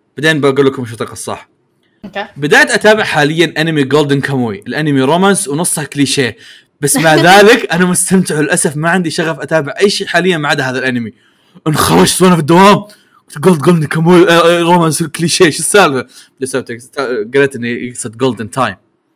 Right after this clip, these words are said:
Speaker 2: آه.
Speaker 1: <laughs>
Speaker 2: واضح
Speaker 1: آه.
Speaker 2: إنك كنت تحتاج قهوة ذاك اليوم.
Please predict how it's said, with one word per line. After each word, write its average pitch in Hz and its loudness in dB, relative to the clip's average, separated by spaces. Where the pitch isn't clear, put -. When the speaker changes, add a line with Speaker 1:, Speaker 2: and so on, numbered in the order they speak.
Speaker 2:
آه. 202 -14
Speaker 1:
<laughs> 403 -10
Speaker 2:
واضح 240 -10
Speaker 1:
آه. 233 -6
Speaker 2:
إنك 226 -10
كنت 233 -16
تحتاج - -14
قهوة 202 -16
ذاك 190 -20
اليوم. 196 -18